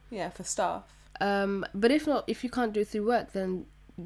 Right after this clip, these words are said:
Speaker 2: check out and see, like, what your local borough is doing. Um, and then also the, the internet is your friend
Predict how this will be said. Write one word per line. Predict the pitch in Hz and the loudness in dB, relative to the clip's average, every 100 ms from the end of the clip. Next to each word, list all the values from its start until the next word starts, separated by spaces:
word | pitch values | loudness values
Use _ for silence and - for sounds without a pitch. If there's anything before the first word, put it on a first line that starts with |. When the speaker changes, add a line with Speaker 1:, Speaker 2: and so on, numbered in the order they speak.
| 180 - | -14 -10
Speaker 2:
check | - 220 220 | -2 -2 -2
out | 233 214 190 | -2 -2 -2
and | 196 | -2
see, | 214 208 | -2 0
like, | 190 185 180 | -2 -4 -6
what | 180 | -6
your | 180 | -4
local | 180 180 180 | -4 -4 -8
borough | 165 185 180 170 | -6 -4 -4 -4
is | - 165 | -4 -6
doing. | 160 180 170 165 165 170 190 - - - - - | -4 -2 -2 -2 -4 -6 -12 -20 -20 -20 -10 -4
Um, | 180 175 170 175 170 - | -2 -2 -2 -4 -4 0
and | 240 | 2
then | 277 277 269 | 4 4 0
also | 294 294 294 277 247 | -2 -2 0 0 -2
the, | 233 | -4
the | 247 | -2
internet | 254 254 254 240 | -2 -2 -4 -2
is | 226 226 | -2 0
your | 226 220 208 | 0 0 -4
friend | - - 208 202 277 311 | -8 -4 -2 0 0 -2